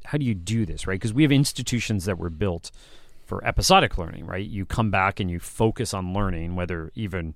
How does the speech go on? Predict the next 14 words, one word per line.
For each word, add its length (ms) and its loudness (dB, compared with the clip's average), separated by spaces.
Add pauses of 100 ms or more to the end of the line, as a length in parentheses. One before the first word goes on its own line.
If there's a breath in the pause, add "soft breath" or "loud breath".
as 140 -8
a 40 -10
part-time 380 -6
student, 380 -8 (200 soft breath)
you're 80 -4
still 180 -2
focused 580 -2
for 240 -6
a, 80 -8 (320 soft breath)
a 60 0
substantial 540 -2
amount 240 0
of 60 -6
time. 540 -6